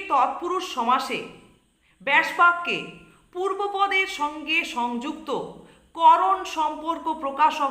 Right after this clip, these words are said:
বিভক্তি বা বিভক্তি স্থানীয় অনুসর্গ, মূলত আমরা এখানে অনুসর্গই পেয়ে থাকি, অনুসর্গ সমস্ত পদে গিয়ে লোপ পায় এবং সমস্ত পদে পরপদের অর্থ প্রাধান্য পেয়ে থাকে, তাকে আমরা করণ তৎপুরুষ সমাস বলে অভিহিত করব।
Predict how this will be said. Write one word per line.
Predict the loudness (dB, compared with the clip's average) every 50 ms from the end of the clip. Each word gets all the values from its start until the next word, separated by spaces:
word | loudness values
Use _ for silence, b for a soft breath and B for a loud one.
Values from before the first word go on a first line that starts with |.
| -2
বিভক্তি | -4 -4 -4 0 0 0 0 0 -2 -2 2
বা | 4 4 4
বিভক্তি | 2 -2 -4 -8 -10 -8 -10 -10
স্থানীয় | -10 -4 -2 -2 -2 0 -2 -4
অনুসর্গ, | -4 -4 -6 -6 -4 -6 -6 -4 -6 -8 -8 -8
মূলত | -8 -8 -2 0
আমরা | 0 2 2 -2
এখানে | -4 -4 -4 -6 -4
অনুসর্গই | -4 -4 -4 -4 -4 -4 -4 -6 -8 -6
পেয়ে | -6 -8 -8 -8 -8
থাকি, | -10 -10 -12 -16 -18 -18 -20 -20 -20 _ _ _ _ _ _ _ _ _ _ _
অনুসর্গ | -12 -12 -12 -6 -4 -4 -4 -4 -6 -8 -6 -2
সমস্ত | 0 0 0 0 -2 -2 -4 -2
পদে | -2 -2 -2 -2 -2
গিয়ে | -4 -4 -4 -4 -4
লোপ | -4 -4 -4 -2 0
পায় | 2 2 2 2 -2 -8 B B B B -8
এবং | -6 -4 -4 -4 2 2
সমস্ত | 2 4 4 0 0 -2 -2 -2
পদে | 0 -2 0 0 -2 -4 -6 -4
পরপদের | 0 2 4 4 4 2 0 -2 -2 -2 -2
অর্থ | -2 -2 -4 -6 -6
প্রাধান্য | 0 0 0 2 2 -2 -4 -4 -6 -8
পেয়ে | -8 -8 -8 -8
থাকে, | -10 -10 -10 -12 -16 -20 -20 -20 _ _ _ _ b b b b b 4
তাকে | 4 4 4 4 2
আমরা | 2 2 2 0 -2 4 6
করণ | 6 6 6 4 2 0 0
তৎপুরুষ | 0 0 0 -2 -6 -10 -10 -8 -6
সমাস | -4 -4 -4 -4 -6
বলে | -6 -6 -4
অভিহিত | -4 -4 -4 -4 -6 -8 -8 -10 -10 -12
করব। | -12 -14 -14 -16